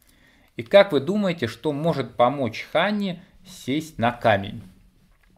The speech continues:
Какие у вас могут быть варианты? И если вы подумали и сказали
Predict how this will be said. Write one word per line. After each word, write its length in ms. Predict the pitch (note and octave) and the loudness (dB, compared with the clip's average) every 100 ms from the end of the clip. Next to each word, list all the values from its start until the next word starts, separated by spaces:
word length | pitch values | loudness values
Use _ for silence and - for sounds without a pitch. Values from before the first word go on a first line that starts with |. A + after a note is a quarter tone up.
| _ _ - - | _ _ -14 -2
Какие 300 | C3 - F3+ | -2 0 2
у 60 | |
вас 260 | A#2 G#2+ - | 2 0 -2
могут 260 | G2+ F#2+ | -4 -4
быть 220 | F#2+ G#2+ G#2 | -8 -10 -8
варианты? 420 | G2 F#2 F#2+ - _ - _ _ _ - - - _ _ _ - - | -6 -6 -10 -20 _ -20 _ _ _ -20 -20 -20 _ _ _ -16 -6
И 80 | F#3 | -4
если 420 | F#3 G#3 C4 - | -2 -2 -2 0
вы 140 | F3+ E3 | -2 6
подумали 540 | D3+ D3 E3 C3 A2 | 6 6 0 -2 -6
и 180 | - A#2+ | -6 -10
сказали 600 | - A2+ A#2 A#2 G2+ | 0 0 4 2 2